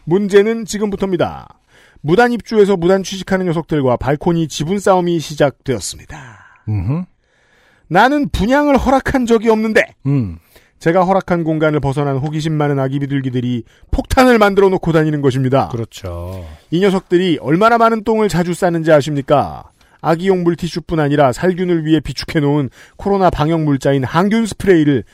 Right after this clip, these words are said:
Speaker 1: 새똥 치우는 데 쓰고 있어요.
Speaker 2: 아, 그렇군요.
Speaker 1: 요즘엔 아침에 일어나면 가장 먼저 확인하는 일이 오늘은 또 어디에다가 이 녀석들이 흔적을 남겼는지 찾고 있어요.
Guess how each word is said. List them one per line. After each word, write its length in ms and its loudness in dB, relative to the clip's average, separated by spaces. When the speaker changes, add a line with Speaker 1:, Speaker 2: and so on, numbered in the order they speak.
Speaker 1:
새똥 320 -2
치우는 320 -2
데 100 6
쓰고 300 -4
있어요. 500 -6
Speaker 2:
아, 300 -6
그렇군요. 840 -12
Speaker 1:
요즘엔 320 0
아침에 360 2
일어나면 420 2
가장 300 0
먼저 240 0
확인하는 440 0
일이 260 0
오늘은 400 0
또 200 0
어디에다가 580 0
이 60 0
녀석들이 380 -2
흔적을 400 0
남겼는지 540 0
찾고 360 -6
있어요. 520 -10